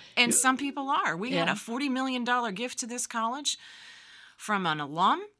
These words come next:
Speaker 1: that said, "We will close that gap." We've had board members
Speaker 3: Yeah.
Speaker 1: step up.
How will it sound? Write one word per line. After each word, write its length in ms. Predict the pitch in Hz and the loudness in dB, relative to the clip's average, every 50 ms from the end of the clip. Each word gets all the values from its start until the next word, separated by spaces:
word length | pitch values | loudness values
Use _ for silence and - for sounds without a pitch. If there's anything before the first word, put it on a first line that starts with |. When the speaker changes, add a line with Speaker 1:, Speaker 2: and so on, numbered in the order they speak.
| _ _ _ _ - | _ _ _ _ -12
Speaker 1:
that 260 | 170 180 175 160 156 | -6 -2 -2 0 0
said, 520 | - - - 190 180 170 160 160 147 143 - - | 2 0 2 2 2 0 0 0 -2 -4 -12 -12
"We 200 | 175 175 220 240 | -8 -6 -6 -6
will 160 | 220 - - | -6 -8 -8
close 400 | - - - 214 220 247 233 - | -10 -8 -6 -4 -4 -4 -4 -4
that 260 | 214 208 226 220 208 | -2 -2 -2 -2 -2
gap." 360 | 190 185 135 - - - - - _ - | -4 -6 -6 -8 -10 -18 -20 -20 _ -12
We've 160 | 196 214 208 | -10 -8 -6
had 300 | 202 180 151 143 147 131 | -4 -4 -4 -6 -6 -4
board 280 | 185 202 240 285 285 277 | -4 0 0 0 0 0
members 640 | 294 320 320 302 320 320 320 330 320 - - - - _ _ _ - | 0 0 0 0 -2 -4 -4 -2 -2 -2 -2 -2 -6 _ _ _ -12
Speaker 3:
Yeah. 240 | 185 160 156 151 165 | -8 -6 -6 -4 0
Speaker 1:
step 480 | 175 - - - - 277 294 285 294 | 2 2 2 2 2 -2 -2 -2 0
up. 300 | 302 320 349 349 _ - | -2 -2 -2 -4 _ -20